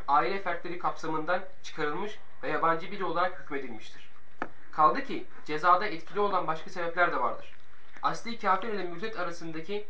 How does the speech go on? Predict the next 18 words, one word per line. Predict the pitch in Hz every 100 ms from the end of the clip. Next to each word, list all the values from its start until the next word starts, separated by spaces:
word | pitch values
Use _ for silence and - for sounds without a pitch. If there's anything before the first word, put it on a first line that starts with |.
| -
fark | 190 202 160
bunlardan | 156 160 160 170
biridir. | 151 127 104 - - - - - - 165
Yukarıda | 180 196 214
belirtildiği | 214 208 208 196 240 202
gibi | 175 190 -
mürtedin, | 165 170 180 202 190 -
mürtedin | 147 151 151 175 233 - -
cezası | 151 151 151 156 214 208
daha | 147 165 151
ağırdır. | 135 123 - - - - - -
Aynı | 202 226
şekilde | 208 185 165 196 202 - - -
Müslümanlara | 277 - - 175 175 180 208 208
karşı | 160 160
savaşan | - 160 160 170 160
kafir | 151 - 220
ile | 196 190 -